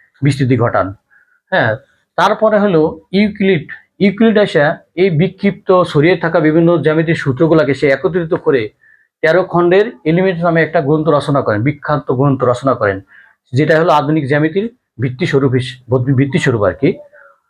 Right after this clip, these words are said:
সেখানে চারশো পঁয়ষট্টিটা প্রতিজ্ঞা, ঠিক আছে, সুশৃঙ্খলভাবে চারশো পঁয়ষট্টিটা প্রতিজ্ঞা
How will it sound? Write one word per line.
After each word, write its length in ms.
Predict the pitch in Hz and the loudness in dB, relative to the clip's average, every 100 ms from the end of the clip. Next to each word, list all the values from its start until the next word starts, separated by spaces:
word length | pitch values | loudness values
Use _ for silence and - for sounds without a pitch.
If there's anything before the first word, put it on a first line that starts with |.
| _ _ - | _ _ -2
সেখানে 300 | 165 190 185 | 0 2 2
চারশো 400 | 190 185 208 196 | -2 0 -2 0
পঁয়ষট্টিটা 480 | 208 196 175 180 185 | 0 0 -2 -2 -2
প্রতিজ্ঞা, 600 | 190 185 214 151 131 101 | -2 -2 -2 -2 -2 -2
ঠিক 140 | - 190 | -4 -4
আছে, 280 | 214 139 | 0 -2
সুশৃঙ্খলভাবে 920 | 117 185 190 185 170 185 175 170 208 240 | -2 -2 0 0 0 0 2 2 0 0
চারশো 240 | 165 156 | -4 -4
পঁয়ষট্টিটা 400 | 160 170 160 165 | -4 -4 -4 -6
প্রতিজ্ঞা 480 | 170 156 190 175 214 | -4 -4 -2 -2 -4